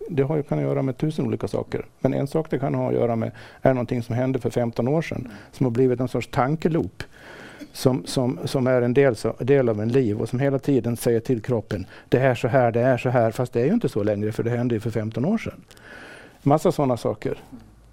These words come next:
Speaker 1: Och, och, och det är bara ett av miljo-, egentligen kanske miljarder olika exempel man skulle kunna ta, eftersom, som vi inledde med att säga, allting äger rum här hela tiden, precis hela tiden.
Speaker 2: Men oftast
Speaker 1: Så man kommer långt med självklarheten när man väl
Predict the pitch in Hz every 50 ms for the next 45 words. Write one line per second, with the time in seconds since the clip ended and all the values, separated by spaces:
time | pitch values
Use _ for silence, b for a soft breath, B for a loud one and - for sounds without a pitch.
0 | - - - - - - - - - - - - 151 151 - - 143 135 139 143
1 | 151 180 196 165 151 156 151 151 - - - - - - - - 508 - - 151
2 | 135 127 135 147 135 131 127 123 143 156 175 - 139 127 127 127 127 - 143 120
3 | 117 113 - 117 110 - 120 110 110 120 135 151 147 107 98 104 104 101 117 -
4 | - 104 - - 117 104 101 - 104 104 101 98 - - 101 107 - - - 110
5 | 104 - 175 - - _ _ _ - - - - _ _ - 180 175 - - -
6 | - - 131 123 - - 123 - - 127 110 104 107 113 - 117 113 113 113 113
7 | 113 113 113 110 104 107 104 107 110 - - 120 107 104 101 - 131 127 107 -
8 | - 156 123 101 107 107 98 107 127 143 113 85 104 - - 120 107 92 - -
9 | - 127 120 107 95 95 - - - - - - - - - - - 120 104 -
10 | - - 107 113 - - 151 143 113 113 - - B B B B B B B B
11 | B B B B B 131 143 143 131 - - 190 202 - - 143 151 147 - 160
12 | 160 160 160 175 196 190 - 190 151 - - 151 151 156 - 160 139 117 127 113
13 | 101 - - - 104 135 113 113 117 120 127 117 101 101 113 -